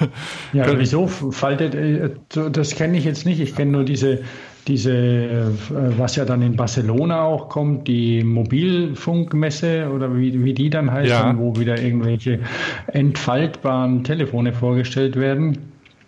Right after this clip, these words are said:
Speaker 2: oder hyperactive Smartphones, wie auch immer, ähm, kann ich dann von dem Laptop aus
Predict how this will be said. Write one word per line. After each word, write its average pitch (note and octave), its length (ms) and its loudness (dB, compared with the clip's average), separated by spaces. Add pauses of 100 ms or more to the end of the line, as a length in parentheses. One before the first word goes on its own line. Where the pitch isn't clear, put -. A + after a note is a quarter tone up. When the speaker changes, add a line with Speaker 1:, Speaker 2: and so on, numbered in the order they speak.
(380)
Speaker 2:
oder A#2+ 480 2
hyperactive C3+ 640 -2
Smartphones, C#3+ 840 -2
wie F3+ 140 2
auch D3 140 0
immer, F3 320 0 (400)
ähm, C#3 320 2
kann C#3+ 160 -2
ich D3 100 0
dann C#3+ 160 -2
von C3 200 0
dem B2 140 2
Laptop E3 520 -2
aus - 680 -2